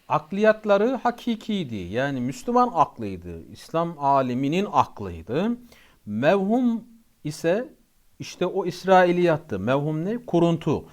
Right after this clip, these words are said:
Yani aslı olmadığı halde gerçekmiş gibi varsayılan. O kuruntular ve mümevveh olan. Mümevveh neydi?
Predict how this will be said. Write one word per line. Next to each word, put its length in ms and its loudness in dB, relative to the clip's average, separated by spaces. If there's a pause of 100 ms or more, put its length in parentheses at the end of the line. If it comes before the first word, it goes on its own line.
(120)
Yani 140 0
aslı 360 -2
olmadığı 560 0
halde 480 0 (280)
gerçekmiş 680 0
gibi 260 -6
varsayılan. 600 0 (560)
O 200 4
kuruntular 720 0
ve 80 0
mümevveh 720 2
olan. 280 0
Mümevveh 500 0
neydi? 440 -6